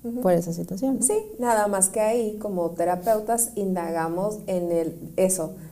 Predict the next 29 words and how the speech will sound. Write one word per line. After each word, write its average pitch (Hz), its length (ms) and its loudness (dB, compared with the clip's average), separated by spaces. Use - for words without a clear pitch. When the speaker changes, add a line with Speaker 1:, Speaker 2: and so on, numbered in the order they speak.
Speaker 1:
desde 185 380 8
dónde 170 360 6
viene 220 400 2
la 214 180 2
creencia 185 680 4
de 254 100 2
que 175 100 -2
no 165 120 -2
vas 165 160 0
a 170 40 2
encontrar 160 440 -2
una 170 200 -4
pareja 196 480 0
después 160 360 0
de 165 140 4
Speaker 2:
Ujú. - 80 -8
Speaker 1:
tu 160 220 -2
terminación 160 760 -2
amorosa, 175 580 2
Speaker 2:
Ujú. 175 480 0
Speaker 1:
que, 170 260 -6
¿no? 175 240 -6
que 180 80 -12
está 170 340 -4
ya 151 520 -2
a - 40 -2
días 165 480 -2
o 170 140 0
a 151 140 -2